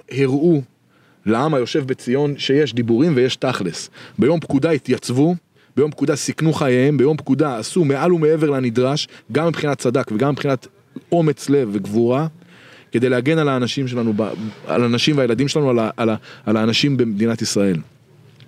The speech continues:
והאחריות שלנו כאנשי מילואים היא ביום שאחרי,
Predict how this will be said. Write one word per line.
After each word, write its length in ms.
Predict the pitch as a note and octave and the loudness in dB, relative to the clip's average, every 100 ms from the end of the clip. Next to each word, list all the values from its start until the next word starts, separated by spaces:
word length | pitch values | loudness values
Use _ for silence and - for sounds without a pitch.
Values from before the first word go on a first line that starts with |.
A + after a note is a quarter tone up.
| - - - - | -20 -20 -20 -10
והאחריות 1120 | F#2 A#2 B2 - G#2+ G#2+ A2 - A#2+ A#2+ F#3+ | -2 -2 -2 -4 -4 -4 -6 -2 0 2 0
שלנו 400 | - C#3 G#2 G2+ | 0 0 0 -2
כאנשי 280 | - A2 - | 0 0 2
מילואים 300 | A#2 C#3+ F3 | 2 4 2
היא 180 | B2+ B2 - - | 2 0 -2 -8
ביום 260 | G#2 A2+ D#3 | 0 0 0
שאחרי, 540 | C#3+ A#2+ B2 E3+ F3 | -2 -4 -2 0 0